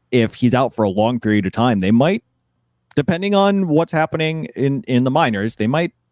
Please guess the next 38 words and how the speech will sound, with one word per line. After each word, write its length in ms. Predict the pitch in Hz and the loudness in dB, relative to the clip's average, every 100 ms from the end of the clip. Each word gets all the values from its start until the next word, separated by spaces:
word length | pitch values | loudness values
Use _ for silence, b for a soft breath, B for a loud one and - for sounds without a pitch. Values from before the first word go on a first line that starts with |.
| _ | _
kind 220 | 95 135 | -6 -4
of 280 | 98 78 - b b b b b b b b b b _ | -4 -10 -20 b b b b b b b b b b _
roll 580 | 95 98 110 120 151 165 | -6 0 2 2 2 2
and 180 | 139 123 | 0 0
see 260 | - 143 | 0 2
what 280 | 160 147 160 - _ | 2 2 0 -4 _
Tyrone 320 | - 139 165 156 | -2 2 2 2
Taylor 260 | 156 170 | 0 0
can 120 | 139 | 0
do 260 | 110 117 107 | 2 2 2
over 220 | 98 98 | 2 2
a 60 | 95 | 0
longer 280 | 95 98 92 | 0 -2 0
period 200 | 101 90 | 0 0
of 60 | |
time. 240 | 101 98 98 - | 0 -2 -2 -2
I 200 | 113 151 | 0 2
also 220 | 175 185 | 0 0
don't 200 | 160 156 | -2 -2
necessarily 580 | 135 143 127 135 131 120 | -2 -2 0 0 2 2
know 180 | 117 117 | 2 2
if 80 | 107 | 0
Ben 140 | 113 107 | -2 -2
Gamel 280 | 104 107 | 0 0
can 120 | - 95 | -2 -4
play 180 | 104 | -4
center, 420 | 95 113 107 107 101 - | -2 -2 0 0 -4 -4
um, 500 | 107 98 92 90 82 _ _ _ _ _ _ | -2 -2 -2 -6 -10 _ _ _ _ _ _
as 180 | 110 110 | -2 -2
of 100 | 98 | -2
now. 320 | 101 101 135 | -2 0 0
I 80 | 131 | 0
don't, 260 | 110 107 - - | -2 -4 -8 -4
I 120 | 117 | -2
don't 320 | 117 131 135 - _ | 0 -2 -4 -10 _
think 220 | - 151 | -2 -2
so, 440 | - 180 170 165 - | 2 2 2 0 -2
uh, 140 | 151 | -2